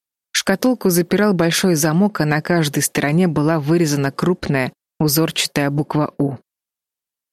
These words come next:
Именно в таких шкатулках и должны храниться тайные сокровища. И тем не менее,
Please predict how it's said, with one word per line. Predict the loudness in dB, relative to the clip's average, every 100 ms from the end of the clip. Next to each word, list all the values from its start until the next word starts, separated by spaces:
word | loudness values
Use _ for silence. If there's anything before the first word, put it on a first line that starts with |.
| _ _
Именно | 0 2 0
в | -2
таких | -4 -2 -2
шкатулках | -2 -2 -2 0 0 0 -4 -6 _ _ -2
и |
должны | 0 0 2 2 0
храниться | -2 0 0 0 -2
тайные | 0 0 2 2
сокровища. | 0 -2 -2 -2 -2 -2 -4 -8 _ _ _ _ _ _ _ _
И | -4
тем | -2 -2 0
не | 0
менее, | 2 2 0 -2